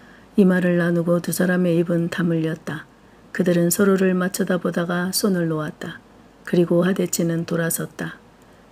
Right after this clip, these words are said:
그의 눈 언저리가 순간적으로 파르르 떨렸다. 이혜룡의 눈가에도 경련이 스치고 지나갔다.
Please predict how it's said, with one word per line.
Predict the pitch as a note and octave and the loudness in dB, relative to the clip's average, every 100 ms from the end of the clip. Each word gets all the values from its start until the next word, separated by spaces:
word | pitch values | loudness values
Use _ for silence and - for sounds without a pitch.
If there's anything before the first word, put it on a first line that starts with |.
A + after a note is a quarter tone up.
| - | 0
그의 | G3 F#3 | 4 6
눈 | F3+ F3+ | 4 2
언저리가 | F3 F3 F3 F3 F3 | 0 0 0 2 0
순간적으로 | F3+ G#3+ G#3+ G#3 G3 F3+ F3 F3 | 0 0 2 2 2 0 0 -2
파르르 | - A3 G3 E3+ | -2 -2 0 -2
떨렸다. | - F3+ E3 E3 F3+ D#3+ - - - - - - - | -2 -2 -4 -6 -12 -14 -18 -20 -20 -20 -20 -10 2
이혜룡의 | F#3 F3 E3+ E3+ | 4 6 4 2
눈가에도 | E3 E3 E3+ E3 E3 E3+ E3+ | 2 0 2 2 2 0 0
경련이 | - F#3 F#3 F#3 F#3+ | -2 0 2 2 2
스치고 | - A#3+ - G#3+ F#3+ | 2 0 0 -2 -2
지나갔다. | F3 E3+ E3 D#3 - E3+ | -2 -4 -4 -6 -10 -14